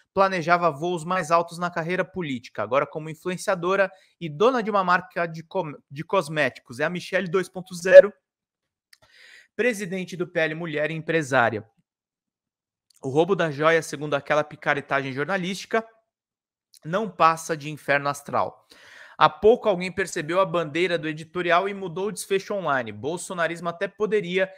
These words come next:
se abandonasse à violência e o au-, e o autoriz-, autoritarismo liderar uma oposição saudável ao P T. Esse, esse não é, infelizmente, o desfecho mais provável.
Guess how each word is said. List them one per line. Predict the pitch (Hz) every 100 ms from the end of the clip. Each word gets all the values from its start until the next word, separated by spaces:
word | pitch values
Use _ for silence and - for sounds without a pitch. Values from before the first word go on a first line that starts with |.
| - _
se | - -
abandonasse | 190 185 170 160 175 180 175
à |
violência | 170 165 139 151 -
e | 139
o |
au-, | 139 -
e |
o | 135
autoriz-, | 139 139 175 165 190 170
autoritarismo | 127 123 - 135 - 170 165 175 180
liderar | 170 202 190 185 165
uma | 175 160
oposição | 151 165 147 - 185
saudável | 160 - 196 160 165 170 170
ao |
P | 170 180
T. | - 139 110 - _ _ - -
Esse, | - 180 - 180 - -
esse | 165 - 196
não | 214 220
é, | 196
infelizmente, | 185 - 190 214 165 156 160 -
o | 165
desfecho | 160 - 160 156 156
mais | 151 151
provável. | - 156 120 110 98 107